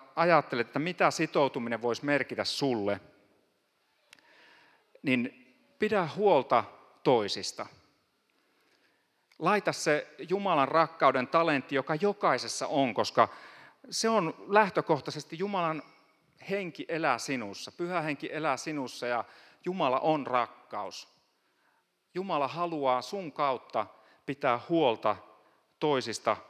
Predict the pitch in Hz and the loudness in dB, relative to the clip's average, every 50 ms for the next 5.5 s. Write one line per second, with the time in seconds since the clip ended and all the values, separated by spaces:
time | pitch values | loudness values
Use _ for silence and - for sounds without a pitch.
0 | - _ _ _ _ - - 143 139 127 - - 117 - - 113 104 - - 117 | -20 _ _ _ _ -4 -2 0 0 0 -2 -6 -8 -6 -6 -8 -8 -6 -4 -4
1 | 107 101 - 139 131 120 113 117 - - 113 110 120 110 107 104 - - - - | -4 -2 0 0 0 0 0 -2 -6 -6 -2 0 2 2 0 0 -6 -8 -10 -10
2 | 104 101 98 98 92 95 101 92 - - 107 104 - - _ _ _ _ _ _ | -8 -8 -8 -8 -8 -10 -12 -14 -12 -12 -14 -14 -16 -20 _ _ _ _ _ _
3 | _ _ _ _ _ _ _ _ _ - _ _ _ _ _ _ _ _ - 214 | _ _ _ _ _ _ _ _ _ -20 _ _ _ _ _ _ _ _ 0 2
4 | 220 220 202 175 - 165 139 - 147 139 131 - 170 160 156 151 135 127 - 160 | 2 2 0 -2 -2 -2 0 0 0 0 2 2 4 4 4 4 2 2 4 4
5 | 147 143 - 143 135 120 120 117 117 127 | 6 6 6 6 4 4 6 4 2 2